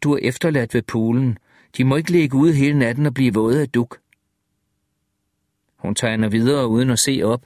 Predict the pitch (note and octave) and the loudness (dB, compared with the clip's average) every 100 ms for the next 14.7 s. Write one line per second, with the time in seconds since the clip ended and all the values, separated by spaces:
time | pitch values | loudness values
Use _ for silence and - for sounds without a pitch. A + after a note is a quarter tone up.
0 | _ _ _ _ _ _ - C#3+ F3 E3 | _ _ _ _ _ _ -2 0 0 0
1 | E3+ E3+ E3+ D#3+ D3+ D#3+ D#3 C#3+ B2+ B2+ | 2 4 4 4 2 2 0 2 2 2
2 | C#3+ B2+ A#2 B2 C3+ - A#2 - C3+ B2 | 2 0 0 -2 -2 -2 -4 -4 -2 0
3 | G2+ G#2 A2 A2 _ _ - - - - | 0 -2 -6 -8 _ _ -20 -20 -20 -20
4 | - - C#3 - D#3+ F3 A#3 A3+ - F#3+ | -12 -6 -4 -2 -4 0 -2 -2 0 0
5 | A#3+ G#3 B2+ _ - A3 A3+ A3+ E3 G3 | 2 0 -2 _ -2 0 2 2 2 0
6 | D3+ D#3 A3 F#3 E3+ D3 C#3 E3+ - - | 0 2 2 2 2 2 2 -2 -6 -16
7 | _ _ _ _ _ _ _ _ - A#2 | _ _ _ _ _ _ _ _ -2 0
8 | A#2+ C3 - B2+ A2+ - G#2 C3 G2 - | 0 0 0 0 0 -2 -2 -2 -2 -2
9 | A3 G3 B2+ A#2+ A2+ G#2 - - D3 F#3+ | 0 0 0 0 -2 -4 -10 -4 2 2
10 | A3 A3+ G#3 F#3+ F3 F3 F3 D#3+ C#3 A2 | 2 0 2 2 2 2 4 2 2 -2
11 | - D3 D#3+ C3 A#2+ A#2+ G#2 G2 G#2 G#2+ | 0 0 0 0 0 0 0 0 -2 -6
12 | _ _ _ _ _ _ _ _ _ _ | _ _ _ _ _ _ _ _ _ _
13 | _ _ _ _ _ _ _ - B2+ E3 | _ _ _ _ _ _ _ -2 0 2
14 | D#3+ C#3 C3+ - B2 - G#2 | 2 2 0 -2 -4 -4 -10